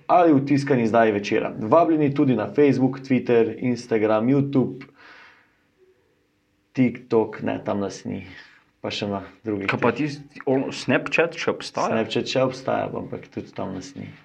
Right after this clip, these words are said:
Speaker 2: Dobro, fino.
Speaker 1: No, pač, saj nas najdete, če nas hočete.
Speaker 2: Samo, ali pa v Google vpišite Večer.
Speaker 1: Evo, evo, bravo.
Speaker 2: Ne?
Speaker 1: Ja, ja,
Speaker 2: Ja.
Speaker 1: ja.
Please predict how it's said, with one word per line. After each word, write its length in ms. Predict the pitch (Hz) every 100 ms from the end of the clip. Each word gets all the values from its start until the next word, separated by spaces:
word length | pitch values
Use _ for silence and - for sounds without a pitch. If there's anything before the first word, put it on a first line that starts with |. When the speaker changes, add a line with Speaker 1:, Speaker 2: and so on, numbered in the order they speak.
| _
Speaker 2:
Dobro, 400 | - 78 - - -
fino. 300 | - 101 - -
Speaker 1:
No, 160 | 165 143
pač, 380 | - 107 - -
saj 160 | 156
nas 160 | 156 120
najdete, 480 | 113 107 104 104 98
če 160 | 107
nas 80 | 95
hočete. 400 | - 104 - - - _
Speaker 2:
Samo, 280 | - 135 143 131 - -
ali 180 | - -
pa 80 | 180
v 80 |
Google 320 | 135 175 165 135
vpišite 480 | 143 147 127 110
Večer. 480 | 101 107 - 117 107 90 -
Speaker 1:
Evo, 400 | 127 131 110 -
evo, 260 | 139 160
bravo. 320 | 117 135 143
Speaker 2:
Ne? 140 | 117 131 -
Speaker 1:
Ja, 140 | 120
ja, 100 | 131
Speaker 2:
Ja. 140 | 123 110
Speaker 1:
ja. 160 | 113